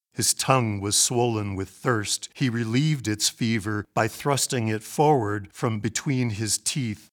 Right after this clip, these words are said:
into the cold air. How softly the turf had carpeted this untraveled avenue.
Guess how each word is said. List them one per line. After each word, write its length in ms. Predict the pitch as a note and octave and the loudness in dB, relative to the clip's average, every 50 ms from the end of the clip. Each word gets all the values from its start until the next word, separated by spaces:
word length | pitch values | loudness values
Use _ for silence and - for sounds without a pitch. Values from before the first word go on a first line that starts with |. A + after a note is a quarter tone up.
| _ | _
into 360 | - - C#3+ C#3 B2 - - A2 | 0 2 2 2 2 0 -4 -4
the 120 | F#2+ G#2 | -6 -10
cold 460 | - - - - B2+ A2+ A2 A2+ - - | -10 -6 -2 -2 0 0 0 -2 -4 -4
air. 520 | - A2 A2 G#2+ G2 F#2+ F#2+ F2+ G2+ G#2+ _ _ _ _ _ _ _ _ _ _ _ _ _ _ _ _ _ _ | -4 -4 -2 -2 -4 -6 -8 -10 -14 -20 _ _ _ _ _ _ _ _ _ _ _ _ _ _ _ _ _ _
How 220 | - - C3+ A#2+ A2+ | -6 -2 -2 0 2
softly 880 | - - - - - - C#3 C3 A#2 - - - C3 A2+ G#2 G2 F#2 - | 2 2 2 2 2 0 0 -2 -2 -4 -10 -10 -8 -6 -6 -6 -6 -6
the 100 | - A2+ | -8 -8
turf 580 | - - - - - C3+ A#2+ A2+ G2+ - - - | -8 -6 -8 -4 -2 0 -2 -2 -4 -6 -12 -14
had 220 | - - G2 - - | -12 -12 -12 -12 -8
carpeted 640 | - - C3+ B2 - B2 G2 A2 G#2+ G2 F#2 F#2 - - | 0 0 0 0 0 -2 -4 -2 -4 -4 -6 -10 -6 -2
this 200 | A#2 G#2 - - - | 0 0 0 0 -2
untraveled 1000 | B2+ A#2 G#2+ G2+ - - - - B2 A#2+ A#2+ A#2 G2+ G#2 G2+ G2 F#2+ G2 G#2 - - | -2 -2 -2 -4 -6 -4 0 2 2 4 2 2 -2 -4 -6 -6 -8 -12 -16 -8 -2
avenue. 560 | B2 A2+ A2+ G2+ G#2+ G#2 G2+ F#2+ F#2 F#2 G2 | 0 0 0 0 -2 -4 -4 -6 -6 -8 -10